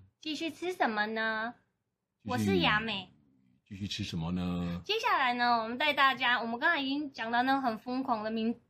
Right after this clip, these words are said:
Speaker 1: 呃，上一集我们讲到明治馆的
Speaker 2: 明治馆啊，
Speaker 1: 青山糕，
Speaker 2: 对。
Speaker 1: 对不对？那其实明治馆也不是你常常可能有的时候进去要等很久，那你又在赶车，那你就会想说，
Speaker 2: 对。
Speaker 1: 啊，那我去吃一个，呃，简单的，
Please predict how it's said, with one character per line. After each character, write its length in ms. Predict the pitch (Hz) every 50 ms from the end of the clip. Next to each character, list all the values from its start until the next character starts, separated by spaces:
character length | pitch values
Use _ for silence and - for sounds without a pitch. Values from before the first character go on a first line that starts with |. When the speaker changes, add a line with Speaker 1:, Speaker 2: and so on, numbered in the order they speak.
| _ _
Speaker 1:
呃， 280 | - 226 226 220 220 226
上 200 | - 339 330 330
一 20 |
集 100 | 330 277
我 40 | 226
们 80 | 214 208
讲 100 | 208 233
到 60 | 254
明 180 | 262 247 233 240
治 200 | 240 - 302 254
馆 160 | - 156 -
的 80 | - -
Speaker 2:
明 180 | 107 110 117 127
治 140 | 147 160
馆 320 | 143 123 113 104 98 92 92
啊， 0 |
Speaker 1:
青 60 | 95
山 400 | 95 98 98 98 98 98 98 101
糕， 80 | 104 120
Speaker 2:
对。 360 | 123 123 120 113 110 104 98
Speaker 1:
对 100 | 95 92
不 0 |
对？ 260 | 87 - - 95 - _ _ -
那 140 | 370 370 370
其 180 | 370 370 330 302
实 360 | 320 294 269 262 269 277 277 - _ _ _ _ _ _ _ _ _ _ _
明 160 | - 330 339
治 140 | 339 403 440
馆 160 | - 311 269
也 80 | 247 226
不 80 | 214 262
是 220 | - 330 320 311
你 160 | 285 262 226
常 120 | 240 233 226
常 220 | 233 233 240 247
可 100 | 240 226
能 160 | 202 202 208
有 140 | 202 208 208
的 60 | 220
时 100 | - 269
候 240 | 254 254 247 240 240
进 240 | 247 - 277 269 247
去 200 | 277 269 247 -
要 120 | - 262 254
等 180 | - 226 202 202
很 200 | 202 196 202 208
久， 200 | 233 220 202 220
那 100 | 247 247
你 80 | 247
又 100 | 233 233
在 120 | 233 240 226
赶 220 | 226 185 156 180
车， 360 | - - - 175 156 - - _ _ _ _ _ _ -
那 80 | 254
你 100 | 240 240
就 60 | 254
会 80 | 254 262
想 160 | 254 240 208
说， 100 | 214 226 -
Speaker 2:
对。 80 | 302 294
Speaker 1:
啊， 40 | 294
那 120 | 349 359 311
我 140 | 233 214
去 160 | 214 294 285 254
吃 200 | - - 262 240
一 100 | 240 233
个， 260 | 247 214 196 185 - _ _ _ _ _ _ _ _
呃， 120 | - 247
简 220 | 240 - 226 196 202
单 180 | 220 220 226
的， 240 | 220 208 - -